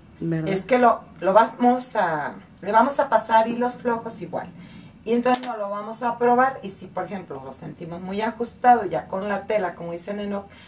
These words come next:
Speaker 2: entonces ahí ya lo podemos soltar ese centímetro y ya nos va a quedar.
Speaker 1: Ujú.
Speaker 2: Sí, muy bien. Y vamos a recortar entonces ahora ya el trazo. Y vamos a recortar el hueco en donde quiero que lleve la bolsa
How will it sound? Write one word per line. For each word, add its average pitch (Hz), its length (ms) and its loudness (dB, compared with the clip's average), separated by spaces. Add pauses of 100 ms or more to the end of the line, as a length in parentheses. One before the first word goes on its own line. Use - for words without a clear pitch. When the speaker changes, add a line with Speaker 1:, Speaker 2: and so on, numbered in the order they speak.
(120)
Speaker 2:
entonces - 240 -12
ahí 185 160 -2
ya 170 160 -2
lo 139 160 -4
podemos 165 400 -6
soltar 196 480 -4
ese 202 200 -10
centímetro 208 760 -12
y 131 100 -14
ya - 140 -14
nos 190 180 -20
va 123 60 -14
a 123 60 -18
quedar. 196 200 -16 (240)
Speaker 1:
Ujú. 190 300 -8 (300)
Speaker 2:
Sí, - 180 -20 (120)
muy 180 140 -8
bien. 135 200 -10 (640)
Y 233 100 2
vamos 240 340 4
a 262 60 4
recortar 233 720 0
entonces 214 580 -4
ahora 175 380 -4
ya - 240 -10 (260)
el 214 240 0
trazo. - 460 0 (680)
Y 190 100 -2
vamos 196 320 2
a 214 60 -2
recortar 165 680 -6 (220)
el 208 280 2
hueco - 420 0 (220)
en 151 220 -10
donde 135 280 -8
quiero 147 380 -8
que 170 140 -6
lleve 151 360 -6 (340)
la 160 220 -2
bolsa 226 500 2